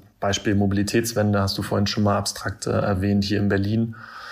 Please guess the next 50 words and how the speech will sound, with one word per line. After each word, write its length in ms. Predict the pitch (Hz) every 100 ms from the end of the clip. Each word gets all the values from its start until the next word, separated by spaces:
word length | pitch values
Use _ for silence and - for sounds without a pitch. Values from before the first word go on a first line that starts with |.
| - - -
ne, 320 | 120 170 -
wo 200 | 101 110
sich, 360 | 104 110 - -
ähm, 340 | 113 101 101 -
jetzt 240 | 110 104 -
in 140 | 113
dem 120 | 101
letzten 320 | 101 98 - 104
Senat, 540 | 101 98 101 104 - -
ähm, 140 | 101
relativ 440 | 95 98 101 104 98
viel 180 | -
getan 440 | 101 101 101 98 98
hat. 100 | 95
Der 80 | 101
Bau 140 | 101
von 180 | 90 98
Fahrradwegen, 640 | 101 98 - 101 98 92
haben 100 | 98
wir 80 | 98
vorhin 280 | - 98 95
schon 180 | 101
drüber 180 | 92 98
gesprochen. 560 | 92 92 - 95 - 92 - - - - -
Da 80 |
kann 160 | 113 143
ich's 140 | 160
spüren, 380 | - 165 190 98 104
da 80 |
kann 180 | 110 123
ich's 140 | 123 117
sehen. 460 | 120 180 202 - - - - - - -
Und 120 | 113
da 80 | 110
kann 180 | 104 117
ich's 120 | 120
bewerten, 440 | 127 113 135 135 113
ob 120 | 107
ich 60 |
das 160 | 113 110
gut 160 | 123 -
finde 200 | 120 110
oder 80 |
nicht 180 | 113 117
gut 160 | - 95
finde. 380 | - 98 92 87
In 180 | - 113
Paris, 420 | 107 98 117 151 -
die 80 |
Menschen, 500 | 107 110 123 - 135